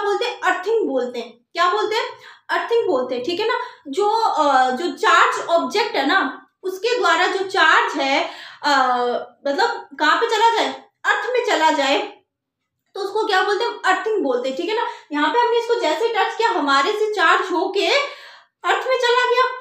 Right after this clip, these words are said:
ठीक है, क्योंकि हम में तो चार्ज रह नहीं सकता, ठीक है ना। हमसे charge कहाँ पे चला गया, अर्थ में चला गया, ठीक है ना। और इसी को क्या बोलते हैं हम, अर्थिंग बोलते हैं। बात समझ आ गई, ठीक है ना। अब यहाँ पे एक चीज समझने वाली ये और है कि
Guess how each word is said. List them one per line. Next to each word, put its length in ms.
ठीक 120
है, 120
क्योंकि 180
हम 280
में 120
तो 80
चार्ज 400
रह 200
नहीं 140
सकता, 340
ठीक 120
है 60
ना। 120
हमसे 260
charge 320
कहाँ 140
पे 200
चला 160
गया, 120
अर्थ 180
में 140
चला 260
गया, 260
ठीक 160
है 60
ना। 120
और 120
इसी 180
को 140
क्या 180
बोलते 280
हैं 60
हम, 200
अर्थिंग 320
बोलते 280
हैं। 80
बात 240
समझ 220
आ 100
गई, 120
ठीक 420
है 100
ना। 60
अब 140
यहाँ 140
पे 140
एक 240
चीज 200
समझने 360
वाली 280
ये 80
और 260
है 160
कि 140